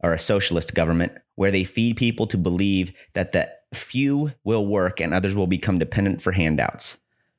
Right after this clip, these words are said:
Am I sorry that you have been dealing with electricity and water? Yes, but I'll be damned if I'm going to provide for anyone that is capable of doing it themselves. We have lost sight of those in need and those that take advantage of the system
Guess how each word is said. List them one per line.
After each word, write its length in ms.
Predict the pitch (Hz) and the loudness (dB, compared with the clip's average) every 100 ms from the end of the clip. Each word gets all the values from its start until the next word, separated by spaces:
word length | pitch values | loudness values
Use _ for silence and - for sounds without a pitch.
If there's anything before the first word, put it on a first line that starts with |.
| _ _ _ _ | _ _ _ _
Am 100 | 95 | 0
I 120 | 95 98 | 2 2
sorry 360 | - 101 107 | 0 2 2
that 100 | 110 | 0
you 140 | 98 104 | 0 2
have 180 | 104 92 | 2 2
been 120 | 95 | 2
dealing 220 | 98 101 | 2 2
with 100 | 95 | 2
electricity 420 | 92 - 101 101 | 0 0 0 2
and 120 | 95 | 0
water? 280 | 92 92 95 | 2 2 0
Yes, 520 | - 87 73 - - - - - | 0 0 2 0 -2 -6 -20 -10
but 100 | - | -2
I'll 100 | 95 98 | 0 2
be 120 | 98 | 0
damned 320 | 92 98 98 | 0 0 0
if 100 | 92 | 0
I'm 140 | 87 | 0
going 180 | 87 90 | 2 2
to 60 | 85 | 2
provide 400 | 82 82 80 76 | 0 0 0 -2
for 300 | - 92 - | -2 -2 -2
anyone 720 | 113 120 107 90 80 80 78 - | -2 0 2 2 2 0 -2 -2
that 100 | 87 | 0
is 140 | 87 | 0
capable 400 | - 95 95 87 | 0 0 0 0
of 100 | 85 | 0
doing 220 | 78 90 87 | 2 2 2
it 100 | - | 0
themselves. 640 | 82 78 87 53 50 - | 0 2 2 0 -2 -4
We 140 | 95 | 0
have 160 | 90 78 | 0 0
lost 320 | 87 90 - | 0 0 0
sight 180 | 95 98 | 0 0
of 140 | 104 | 0
those 200 | 113 113 | 0 0
in 160 | 127 131 | 0 2
need 380 | 95 80 80 - - - | 2 2 0 -4 -12 -12
and 160 | - 90 | -2 0
those 220 | 90 95 | 2 2
that 120 | 95 - | 0 0
take 180 | 90 | 0
advantage 380 | 85 80 90 104 107 | 0 0 0 0 -2
of 80 | |
the 60 | 95 | -2
system 540 | - 87 - 85 85 | 0 0 2 0 0